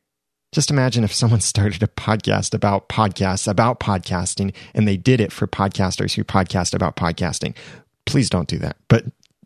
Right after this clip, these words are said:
you get the idea. When we add these certain images to your podcast cover art, it also adds to this meta-ness or redundancy, or it, it's just really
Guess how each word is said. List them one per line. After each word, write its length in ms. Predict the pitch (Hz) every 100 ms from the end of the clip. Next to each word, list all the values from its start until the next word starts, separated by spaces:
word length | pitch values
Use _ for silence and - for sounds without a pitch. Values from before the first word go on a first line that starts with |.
| _
you 200 | 147 135
get 340 | 120 - 151 -
the 160 | 101
idea. 440 | 95 90 120 107 - - - - _ _ _ _ _ _ _ _ 190
When 320 | 185 165 170
we 200 | 175 185 -
add 280 | 147 156
these 180 | 131 135
certain 360 | - 147 151 139
images 500 | 131 123 113 107 -
to 140 | -
your 240 | 113 104 101
podcast 560 | - 113 110 110 -
cover 280 | - 90 87
art, 200 | 85 76 _ _ _ - - _ _
it 200 | 143 143
also 400 | 139 135 - 131 -
adds 420 | 120 120 120 -
to 240 | - - 101
this 360 | 104 - - -
meta-ness 1300 | 113 107 110 110 104 101 - 107 98 95 95 -
or 180 | 101 104
redundancy, 1040 | 98 98 92 117 127 127 120 - 127 123 123
or 420 | - 101 98 98
it, 380 | - 151 151 -
it's 180 | 131 -
just 300 | 180 - -
really 500 | 131 156 147 113